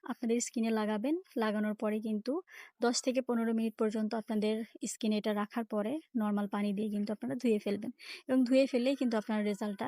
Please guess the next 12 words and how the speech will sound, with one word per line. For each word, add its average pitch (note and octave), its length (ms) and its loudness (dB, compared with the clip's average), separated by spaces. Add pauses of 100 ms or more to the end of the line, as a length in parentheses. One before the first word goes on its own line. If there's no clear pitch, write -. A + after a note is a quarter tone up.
দেখতে A3 260 -2
পারবেন। G#3 340 -2 (580)
তো A#3 60 6 (200)
এরকম C4+ 340 2
আপনারা B3 360 2 (480)
চেষ্টা B3+ 280 2
করবেন A#3 360 2
প্রতি A#3 380 0 (160)
সপ্তাহে A#3 460 -4
অন্তত G#3 320 -2
দুইবার G#3 360 2
করার, - 260 -6